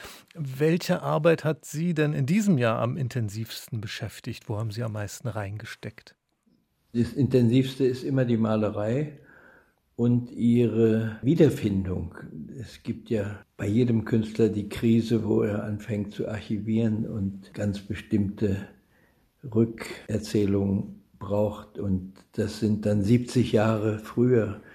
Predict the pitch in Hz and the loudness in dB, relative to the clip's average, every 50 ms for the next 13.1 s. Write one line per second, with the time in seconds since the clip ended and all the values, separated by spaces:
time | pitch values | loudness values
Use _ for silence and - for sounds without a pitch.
0 | - - _ _ _ _ _ - 104 101 101 - 107 104 101 98 104 101 101 101 | -20 -20 _ _ _ _ _ -6 -6 -6 -4 -4 -4 -4 -4 -4 -4 -6 -6 -6
1 | - - 110 117 - - - 110 104 98 98 101 104 - _ _ _ _ _ _ | -4 -4 -4 -4 -6 -6 -4 -4 -4 -2 -4 -6 -8 -12 _ _ _ _ _ _
2 | - - _ _ _ _ _ _ _ - - 135 135 135 135 135 127 120 120 117 | -20 -20 _ _ _ _ _ _ _ 2 4 4 4 4 2 2 4 4 4 4
3 | 117 - - 87 113 - - - - - 82 - 90 67 90 113 113 113 110 110 | 2 0 -2 -4 -4 -4 -6 -12 -12 -12 -10 -8 -6 -4 0 2 4 4 4 2
4 | 107 110 113 110 110 107 110 117 135 147 139 139 - - 123 120 120 123 113 - | 0 0 0 2 2 2 4 4 2 2 2 0 0 0 0 0 0 -2 -4 -6
5 | - - 113 - - - 110 110 110 107 110 113 113 107 107 110 - - - - | -6 -8 -10 -6 -2 0 2 2 2 0 0 -2 -2 -2 -2 -2 -6 -8 -10 -16
6 | _ - - 107 107 110 120 113 110 - 117 113 110 110 - - - 117 117 113 | _ -6 -2 0 2 2 2 2 2 2 2 0 0 -2 -6 -4 -2 0 2 2
7 | 110 104 101 104 104 104 107 104 104 101 104 107 104 104 104 101 110 110 110 107 | 2 2 2 2 0 0 0 0 -2 0 0 0 0 0 0 0 2 2 2 2
8 | 107 110 110 107 107 110 110 113 113 - 107 - - - 117 101 104 107 110 107 | 2 0 -2 -2 -2 0 0 0 -2 -2 -4 -6 -8 -8 -6 -4 -2 0 0 -2
9 | 107 - - 98 92 - - - 101 98 101 104 - - - 117 104 101 - 107 | -2 -4 -4 -6 -6 -6 -6 -6 -4 -2 -2 -4 -6 -6 -2 -2 -2 -2 -2 -4
10 | 107 107 101 95 92 - - 110 110 110 - - - 110 104 101 101 104 - - | -4 -2 -4 -6 -8 -6 -2 -2 -2 -2 -2 -4 -2 0 0 0 -2 -6 -6 -6
11 | 113 110 110 110 - - - _ _ _ - - 104 104 104 101 - 107 95 - | -6 -4 -6 -8 -10 -14 -18 _ _ _ -14 -8 -6 -6 -4 -4 -4 -6 -4 -2
12 | - 95 98 101 101 101 98 - 107 98 - - - - 101 101 107 107 - - | -2 -2 -2 -2 -2 -2 -2 -4 -4 -4 -8 -8 -4 -2 -2 0 0 -2 -4 -6
13 | 113 - | -8 -10